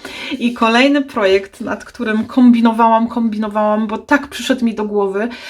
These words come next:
A przyszedł mi do głowy dlatego, że ja chyba sama też go potrzebuję,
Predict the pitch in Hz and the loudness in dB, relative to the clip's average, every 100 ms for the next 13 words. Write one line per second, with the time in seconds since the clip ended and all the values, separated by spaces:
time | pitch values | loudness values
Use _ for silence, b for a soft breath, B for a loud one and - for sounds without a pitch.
0 | B B - - - 403 349 294 233 294 | B B -14 -10 -4 -2 0 0 2 2
1 | 294 240 247 277 269 240 240 240 240 277 | 2 0 0 0 0 4 4 2 0 -2
2 | - 269 269 262 233 - 208 - 262 254 | 2 4 4 2 -4 -4 -8 -2 0 2
3 | 190 | 0